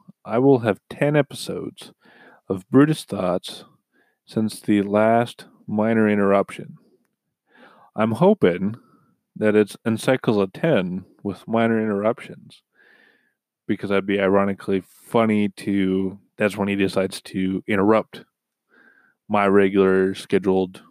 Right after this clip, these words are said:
I don't wanna say regular schedule, I'm all over the place with it, uh,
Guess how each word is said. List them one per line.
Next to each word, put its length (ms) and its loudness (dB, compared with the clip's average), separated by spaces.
I 60 -2
don't 80 4
wanna 120 2
say 100 -2
regular 380 0
schedule, 360 -4
I'm 200 -10
all 200 2
over 100 -2
the 80 -6
place 320 -6
with 140 -10
it, 160 -6
uh, 180 -4